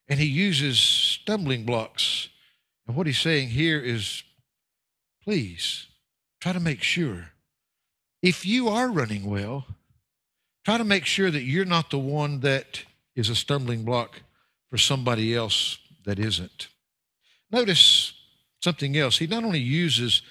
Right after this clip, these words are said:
stumbling blocks and specifically other people and things in life to do that, but notice, notice in the book of Job, I mean, man, we can all turn to Job when we think that we've really,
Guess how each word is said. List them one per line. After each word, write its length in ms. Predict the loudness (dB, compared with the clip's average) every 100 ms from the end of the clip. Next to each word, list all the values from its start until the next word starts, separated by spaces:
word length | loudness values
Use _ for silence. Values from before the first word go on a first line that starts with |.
| -20 -16 -4
stumbling 520 | 2 2 2 -2 0
blocks 520 | 0 0 2 2 2
and 180 | -2 -4
specifically 760 | -6 2 4 4 2 0 2 2
other 160 | 0
people 400 | 0 -2 0 -4
and 100 | -4
things 320 | 0 0 0
in 100 | -2
life 280 | 0 0 0
to 80 | -4
do 200 | -2 0
that, 320 | 2 2 2 -2 _ -20 _ _ _ _ _ _
but 100 | 2
notice, 400 | 2 4 2 2
notice 340 | 0 2 2 2
in 60 |
the 60 | 2
book 260 | 2 2
of 120 | 0 0
Job, 420 | 4 4 4 0
I 60 |
mean, 220 | -2 -2 2
man, 180 | 2
we 80 | 2
can 160 | -2 0
all 180 | 0 0
turn 220 | -2 -2
to 80 | 0
Job 380 | 2 4 4
when 140 | 0 -2
we 120 | -2
think 320 | 2 0 0
that 140 | -4 -2
we've 240 | -2 -2
really, 480 | 2 4 4 2 0